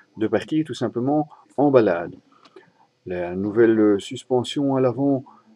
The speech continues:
fait merveille, une très, très bonne tenue de route, que ce soit, euh, dans les petits virages ou dans les courbes, euh, plus rapides. De ce côté-là, vraiment, aucun souci. Une maniabilité aussi exemplaire, forcément,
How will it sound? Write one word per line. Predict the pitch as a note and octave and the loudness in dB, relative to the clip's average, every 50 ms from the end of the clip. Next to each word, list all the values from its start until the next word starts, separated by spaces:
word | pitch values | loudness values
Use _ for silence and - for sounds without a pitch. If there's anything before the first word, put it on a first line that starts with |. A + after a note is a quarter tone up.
| _ _ | _ _
fait | - - - F3 F3+ | -4 4 8 8 8
merveille, | E3+ D3+ B2+ G#2 F#2 A2 A2+ B2+ D3+ D#3 D3 C#3+ _ _ _ _ _ - | 8 6 2 2 6 6 8 8 8 6 4 0 _ _ _ _ _ -10
une | G2+ G2 G2 F#2 F2+ | -6 -4 -2 -2 -4
très, | - - B2+ A#2+ | -4 -2 -4 -2
très | - - B2 | -2 0 -2
bonne | A2+ A#2 C3+ C#3 C3+ | 0 0 0 -2 -2
tenue | - B2 A#2 A2+ A2 | -2 -2 -2 -2 -2
de | G2+ F#2+ | -4 -4
route, | - C3+ D3+ - | -4 -6 -6 -6
que | - A#2 | -8 -12
ce | G#2 - F#2+ | -12 -12 -12
soit, | F#2 - - A2+ B2 B2 A#2+ - _ _ _ _ _ _ - - | -8 -2 0 2 2 2 0 -4 _ _ _ _ _ _ -14 -12
euh, | D2+ C#2+ - | -10 -10 -8
dans | F#2 G2+ A2 | -6 -6 -4
les | A2+ B2 A#2+ | -2 -2 -4
petits | B2 - D#3 | -4 -6 -6
virages | C3 A#2+ B2+ A#2+ B2+ B2+ B2+ B2+ B2 G#2+ - - - _ | -4 -2 -2 0 0 2 2 2 0 -2 -4 -10 -14 _
ou | - D3 D#3 D3+ C#3+ | -8 -6 -6 -4 -4
dans | B2+ B2 A#2 | -2 -2 -2
les | A#2 A2+ - | -2 -4 -4
courbes, | - - C3+ C3+ B2 A#2+ A2 G2+ | -4 -4 -4 -4 -4 -6 -6 -2
euh, | G2+ F#2 F2+ E2 D#2+ - - _ _ _ _ _ _ | 0 2 2 2 0 -4 -6 _ _ _ _ _ _
plus | - - F3 | 0 4 4
rapides. | E3+ D#3 B2+ - - G#2+ A#2+ C#3 C3 | 4 4 2 0 -2 -6 -8 -6 -6
De | G#2+ F#2+ | -6 -8
ce | - - | -8 -8
côté-là, | - F2+ - - G2 G#2+ A#2+ | -8 -6 -4 -2 0 0 -2
vraiment, | A2+ G#2 F#2 G2 A2 B2+ C3 C3 B2+ - - - _ _ _ _ - | -2 -4 -6 -4 -4 -4 -4 -6 -8 -12 -20 -20 _ _ _ _ -2
aucun | A2 A2 G#2+ - C#3 D3 C#3+ | -2 -2 0 0 -2 -2 -2
souci. | B2+ - F#2+ F2 - - B2 D#3 D#3 D#3 _ _ _ - - - _ _ _ - | -2 -6 -12 -14 -12 -8 -8 -8 -8 -10 _ _ _ -20 -20 -20 _ _ _ -10
Une | - G#2+ A2 | -6 -4 -2
maniabilité | A#2 A#2+ A#2+ A#2+ B2 A#2 A#2+ B2 A#2+ B2 B2 - C#3+ C#3 C#3 | 0 0 2 4 4 4 2 0 -6 -6 -4 0 0 2 2
aussi | C3 A#2+ - - - D#3 | 2 0 -2 -2 0 0
exemplaire, | C#3+ C3 A#2 A#2+ A2 F#2+ - A#2+ C3 C3+ B2+ | 0 0 0 -2 -2 0 4 4 4 4 2
forcément, | - - A#2+ - - G#2+ G2 G#2+ B2 C3+ C3+ C3 | -2 -6 -10 -10 -10 -10 -8 -6 -4 -4 -6 -6